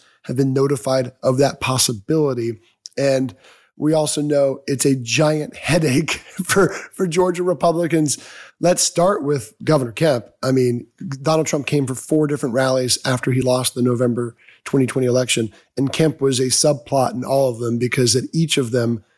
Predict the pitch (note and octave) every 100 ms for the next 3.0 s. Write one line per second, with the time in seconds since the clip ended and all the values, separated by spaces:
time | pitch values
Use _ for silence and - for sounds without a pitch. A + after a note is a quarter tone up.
0 | _ _ - C#3 C3+ - C3+ A2 _ _
1 | - C3 C#3 C#3+ C3+ A#2+ C#3 A#2+ A2+ -
2 | C#3 - C3 A#2+ G#2 G#2+ - C3+ A#2